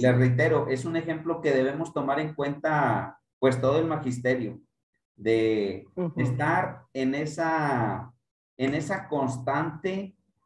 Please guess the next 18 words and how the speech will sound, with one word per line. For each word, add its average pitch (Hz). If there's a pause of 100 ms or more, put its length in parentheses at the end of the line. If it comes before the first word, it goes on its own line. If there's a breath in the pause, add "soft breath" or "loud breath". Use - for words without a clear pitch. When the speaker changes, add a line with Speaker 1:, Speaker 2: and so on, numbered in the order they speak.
Speaker 1:
búsqueda 175
de 123
la 120
excelencia. 110 (520)
Y 117
como 117
dice 127
la 160
maestra, - (120)
sí 123
buscamos 147
un 139
incentivo 127
económico, 127 (120)
pero 117
también 113
la 147
mejora 131